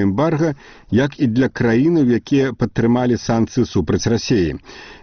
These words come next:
Медведзеў звязаў рашэнне заявай Украіны аб рэалізацыі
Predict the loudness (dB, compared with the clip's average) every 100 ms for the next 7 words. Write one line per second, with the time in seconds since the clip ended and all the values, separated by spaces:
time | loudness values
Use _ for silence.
0 | 0 0 2 0 2 0 -2 -2 0 0
1 | 0 0 0 0 2 2 2 2 2 2
2 | 0 0 -4 -2 0 4 4 2 0 -6
3 | -4 0 2 2 0 0 -2 -2 0 2
4 | 0